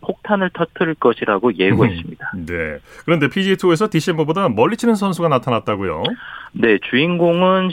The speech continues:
Speaker 1: 신장 이 미터 육, 체중 백십칠 킬로그램 체격 조건을 갖춘 남아공 출신,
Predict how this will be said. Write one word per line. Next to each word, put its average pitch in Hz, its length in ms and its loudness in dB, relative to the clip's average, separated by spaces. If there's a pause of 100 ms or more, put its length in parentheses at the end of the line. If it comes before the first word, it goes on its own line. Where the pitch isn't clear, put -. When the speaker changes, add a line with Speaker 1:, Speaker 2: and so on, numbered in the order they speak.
(100)
Speaker 1:
신장 196 400 2
이 117 200 -2
미터 175 400 2
육, 117 220 -2
체중 180 460 0
백십칠 - 720 -2
킬로그램 156 560 0
체격 170 300 -6
조건을 143 380 -2
갖춘 127 400 0
남아공 151 520 -2
출신, 156 480 -6